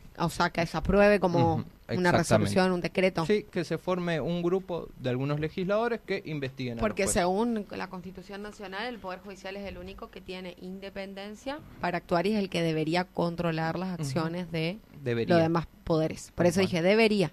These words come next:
Speaker 2: Ujú. Pasamos al día miércoles,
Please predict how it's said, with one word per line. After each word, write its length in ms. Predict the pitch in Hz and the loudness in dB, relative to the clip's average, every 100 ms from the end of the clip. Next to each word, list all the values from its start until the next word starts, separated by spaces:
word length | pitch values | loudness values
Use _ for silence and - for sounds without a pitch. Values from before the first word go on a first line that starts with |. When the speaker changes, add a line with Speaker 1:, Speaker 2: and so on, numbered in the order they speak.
| - | -4
Speaker 2:
Ujú. 200 | 120 117 - - - - - - - | -6 -6 -10 -18 -20 -20 -20 -20 0
Pasamos 400 | - 156 214 208 | 4 6 6 6
al 100 | 196 | 6
día 140 | 190 185 | 8 8
miércoles, 680 | 196 214 - 190 190 185 | 8 6 4 4 4 0